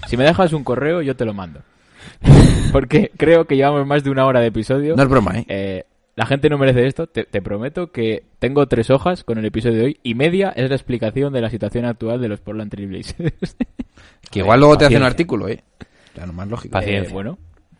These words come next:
Speaker 1: Eh, muy bien, Mario. Eh, me gusta eso, porque el resumen, eh, era un poco eso. Eh, calma. Vamos poco a poco. Esto acaba de empezar.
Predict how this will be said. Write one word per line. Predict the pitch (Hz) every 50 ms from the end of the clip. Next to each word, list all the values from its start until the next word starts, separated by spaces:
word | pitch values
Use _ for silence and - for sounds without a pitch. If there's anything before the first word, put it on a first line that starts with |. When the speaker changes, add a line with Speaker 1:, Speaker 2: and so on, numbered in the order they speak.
| _ _ _ _ _ _ _
Speaker 1:
Eh, | - 107 104 104 101 101 98 98 - _ _ _ _ _ _
muy | 120 139 143
bien, | 135 117 110
Mario. | 113 107 95 85 _ _ _
Eh, | 95 95 92 92
me | 95 95
gusta | 98 113 120 - 127 123
eso, | 120 - 135 135 - -
porque | - 98 95 104
el | 98 98
resumen, | 101 110 - 123 123 131 135 135 131 120 120
eh, | 120 117 117 113 113 110 104 - _ _
era | 117 120 123
un | 123 113
poco | 120 107 104 98
eso. | 92 - - _ _ _ _ _ _ _ _ _ _ -
Eh, | - 87 82 80 78 - - _ _
calma. | - 113 110 92 82 82 82 _ _ _ _ _
Vamos | - 107 117 123 120 -
poco | - 117 98 101
a | 95
poco. | - 104 101 - 120 120 - -
Esto | 113 123 - 107
acaba | 101 - 110 104
de |
empezar. | 98 - - - - 98 104 104 -